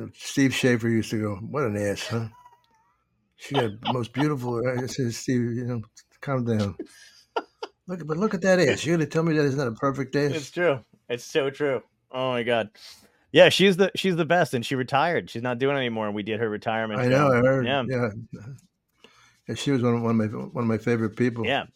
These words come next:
Speaker 2: She was the one who let me, when I was, like, four years in, she let me open for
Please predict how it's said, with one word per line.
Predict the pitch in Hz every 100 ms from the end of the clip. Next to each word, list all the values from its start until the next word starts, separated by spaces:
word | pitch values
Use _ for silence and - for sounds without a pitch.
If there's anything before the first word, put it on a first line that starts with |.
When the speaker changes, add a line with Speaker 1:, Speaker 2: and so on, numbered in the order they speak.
| _
Speaker 2:
She | - 196 233
was | 240
the | 190 165 -
one | 165 175
who | 160 160
let | 156 143
me, | 143 131
when | 135
I | 143
was, | 139 117 - 139 135
like, | 131 -
four | - - 156 156
years | 147 139 123
in, | 135 117
she | -
let | 117 113
me | 113
open | 110 113 113 107
for | 107